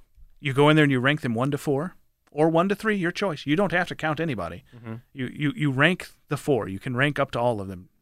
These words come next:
Speaker 1: often, or maybe you rank your first three, four choices, whatever. But say there's four candidates and you rank them one through four.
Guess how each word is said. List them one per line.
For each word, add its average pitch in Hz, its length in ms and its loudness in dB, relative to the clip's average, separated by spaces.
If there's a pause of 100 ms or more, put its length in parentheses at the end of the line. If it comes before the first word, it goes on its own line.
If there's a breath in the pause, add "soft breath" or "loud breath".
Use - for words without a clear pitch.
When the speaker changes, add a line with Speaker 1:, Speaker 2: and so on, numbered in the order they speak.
(160)
Speaker 1:
often, 123 380 -4
or 101 120 -8
maybe 110 220 -6
you 104 80 -4
rank 107 180 -8
your 110 80 -14
first 107 220 -12
three, 113 200 -6
four 104 200 -10
choices, 104 380 -8
whatever. 98 280 -6 (340 loud breath)
But - 120 -6
say 165 100 6
there's 160 160 2
four 175 140 0
candidates 151 420 0
and 123 100 -2
you 131 100 -2
rank 131 200 -2
them 113 140 -8
one 110 140 -8
through 110 140 -10
four. - 280 -14